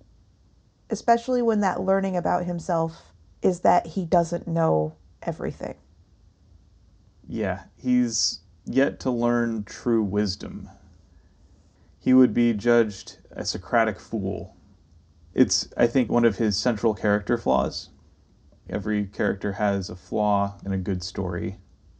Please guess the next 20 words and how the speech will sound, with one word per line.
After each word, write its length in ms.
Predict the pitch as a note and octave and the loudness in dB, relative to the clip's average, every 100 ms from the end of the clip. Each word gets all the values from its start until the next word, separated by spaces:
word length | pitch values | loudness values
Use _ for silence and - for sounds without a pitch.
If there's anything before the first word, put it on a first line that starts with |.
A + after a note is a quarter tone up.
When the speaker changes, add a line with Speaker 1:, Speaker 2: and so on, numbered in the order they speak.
| _ _ _ - _ - | _ _ _ -20 _ -6
Speaker 2:
and 140 | G#2 | 0
I 60 | G#2 | 0
think 200 | G#2 G2+ | 0 -2
this 180 | G#2+ G2 | -2 -4
is 180 | G#2 F#2+ | -4 0
one 220 | G2 G2+ | 2 2
of 120 | G2 | 2
his 260 | G2+ G2 F2+ | -2 -2 -2
major 400 | F#2+ F#2+ F2+ F2+ | -2 -2 -4 -8
flaws. 680 | - F2+ - - - - - - _ _ _ _ - _ _ - _ - | -8 -8 -8 -12 -14 -16 -16 -20 _ _ _ _ -20 _ _ -20 _ -4
Speaker 1:
And 180 | B3 B3+ | 0 4
what 140 | C4+ | 4
I 80 | C#4 | 6
appreciate 680 | B3+ B3 C4+ C4 C4 A#3 - | 4 4 0 2 4 4 4
is 120 | A3 | -4
that 340 | G#3+ G#3+ G3+ - _ - - - | 0 0 0 -4 _ -20 -20 -10
this 200 | - A3+ | -6 -6
flaw 340 | - - C4+ C#4+ | -6 0 2 4
doesn't 400 | B3 A#3 G#3+ - | 2 0 -4 -6
just 220 | - | -14